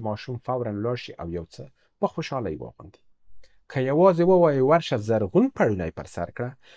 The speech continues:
کیدای شي ځان مجبور احساس کړي او زرغون پړونی پر سر کړي، مګر دا همکاري نه،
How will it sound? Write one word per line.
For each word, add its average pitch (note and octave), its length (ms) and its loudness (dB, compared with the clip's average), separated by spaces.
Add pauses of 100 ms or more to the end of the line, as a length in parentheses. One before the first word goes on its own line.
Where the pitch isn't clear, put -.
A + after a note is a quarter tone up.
(140)
کیدای E3 380 4
شي C#3 160 -2
ځان A2+ 240 -2
مجبور F2+ 460 -4
احساس C#3+ 440 -6
کړي G3+ 240 -8
او C#3 80 -2
زرغون B2 360 -2
پړونی D#3+ 380 -6
پر C3+ 260 -10
سر A#3+ 220 -2
کړي، - 240 -12 (500)
مګر G2+ 260 -8
دا B2+ 180 -6
همکاري A#2+ 600 -8
نه، D#3+ 180 -4